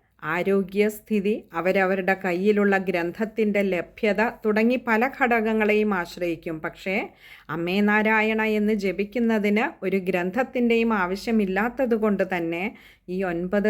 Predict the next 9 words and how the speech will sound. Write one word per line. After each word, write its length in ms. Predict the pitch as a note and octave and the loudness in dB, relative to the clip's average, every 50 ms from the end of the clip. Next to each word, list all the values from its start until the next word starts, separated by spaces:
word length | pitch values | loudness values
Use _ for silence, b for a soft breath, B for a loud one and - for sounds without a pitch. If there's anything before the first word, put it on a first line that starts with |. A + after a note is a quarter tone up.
| G#3 | 2
ദിവസങ്ങളിൽ 760 | F#3+ F#3+ E3+ F3 F3+ F3+ - G3+ F#3+ F#3+ F#3 F3+ F3+ G3+ B3 E4+ - b b b b b b | 2 2 0 0 -2 -2 -4 -4 -2 0 0 0 0 0 0 -2 -6 b b b b b b
അങ്ങനെ 440 | - F#3+ G#3 A3+ B3 C#4 D4+ D4+ D4 | -2 2 4 4 4 4 4 2 2
ജപിച്ചാൽ 760 | B3+ B3+ C4+ A#3+ G3+ A3 A3+ G#3+ - - - A3 G3+ G#3 G3+ G3 G3+ - | 2 4 4 4 4 2 -2 -4 -8 -6 -4 0 0 0 0 -2 -4 -4
പോലും 420 | G#3+ F#3+ F#3 F#3 F#3 G3 A3+ C4+ G4 G#4+ B B B B B - | -4 -2 -2 0 0 0 -2 -2 -4 -6 B B B B B -12
അമ്മ 220 | D#3 D#3+ E3 F3 | -8 -6 -6 -6
സംപ്രീതയാകും 1080 | F3+ F3+ - F3+ D#3+ D#3 D#3 D3+ E3+ E3+ E3+ E3 F3+ F3 F3 E3 D3+ D3+ D3 - F#3 F3+ E3+ E3+ - | -6 -6 -4 -4 -4 -4 -4 -6 -6 -6 -4 -4 -2 -2 -2 -2 -2 -4 -4 -4 -4 -4 -4 -6 -8
എന്നറിയുക. 580 | E3+ E3+ E3+ D#3+ C#3+ D3+ D#3 D#3+ D#3+ D#3 D#3+ E3+ D#3 C#3+ - b b b b b b b b b _ _ _ _ _ _ _ _ | -8 -6 -4 -4 -4 -4 -4 -4 -6 -4 -4 -4 -4 -6 -8 b b b b b b b b b _ _ _ _ _ _ _ _
അതുകൊണ്ട് 400 | D3 D3+ D3+ E3 E3 E3+ F3+ A3 D#4 A3 B B B B B | -12 -8 -6 -4 -4 -2 -2 -4 -4 -6 B B B B B
അമ്മയുടെ 460 | C#3+ D3+ D#3+ E3 E3+ F3 E3+ E3 F3 | -6 -4 -4 -2 -2 -2 -2 -2 -2